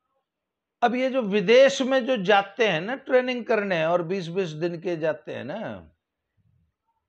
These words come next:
ये सिर्फ वहां ट्रेनिंग ही नहीं होती, और भी बहुत कुछ होता है। बहुत गोली सिक्का एम्युनिशन बनता है वहां, खिलाड़ियों का भी एक एम्युनिशन होता है,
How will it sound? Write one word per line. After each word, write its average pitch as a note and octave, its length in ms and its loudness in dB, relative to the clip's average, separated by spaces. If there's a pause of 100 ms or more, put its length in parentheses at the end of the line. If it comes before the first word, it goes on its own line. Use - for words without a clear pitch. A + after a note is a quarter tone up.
(520)
ये D#3 140 -10
सिर्फ G#3 360 -8
वहां G#3 280 -6
ट्रेनिंग F3+ 520 -4
ही E3+ 80 -2
नहीं C#3 200 -8
होती, E3+ 560 -12 (1160)
और C3+ 240 -2
भी F#3 120 -6
बहुत B2+ 320 -6
कुछ C#3+ 260 -12
होता F2 300 -18
है। - 220 -20 (1500)
बहुत B2 340 -4
गोली C#3 440 -4
सिक्का C3 460 -8
एम्युनिशन D#3+ 640 -12
बनता A#2 340 -12
है B2 80 -6
वहां, A#2+ 260 -12
खिलाड़ियों A2+ 500 -12
का D3 100 -8
भी D#3 160 -12
एक D#3+ 120 -18
एम्युनिशन C3 640 -18
होता F#2 320 -20
है, - 200 -20